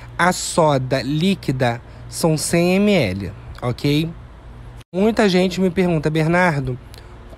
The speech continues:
qual é a porcentagem da soda que você usou?" Noventa e oito, tá? Soda, porcentagem noventa e oito. Coloquei ela aos pouquinhos e estou misturando. Vocês podem ver que já tá mudando de cor completamente.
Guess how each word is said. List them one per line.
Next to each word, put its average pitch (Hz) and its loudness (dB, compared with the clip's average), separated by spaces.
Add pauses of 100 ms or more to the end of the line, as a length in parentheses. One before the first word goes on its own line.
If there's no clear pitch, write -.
qual 202 6
é 208 6
a 196 2
porcentagem 180 0
da 175 2
soda 165 0
que 160 -8
você 160 -4
usou?" 139 0 (300)
Noventa 151 2
e - 4
oito, 117 0
tá? 151 2 (360)
Soda, 160 2
porcentagem 151 0
noventa 147 0
e 175 0
oito. 117 -4 (480)
Coloquei 185 4
ela 151 4
aos 151 0
pouquinhos 165 0 (440)
e 175 0
estou 175 2
misturando. 180 4
Vocês 180 -2
podem 190 2
ver 180 0
que 202 -4
já 190 0
tá 196 2
mudando 170 2
de 190 -2
cor 196 2
completamente. 175 0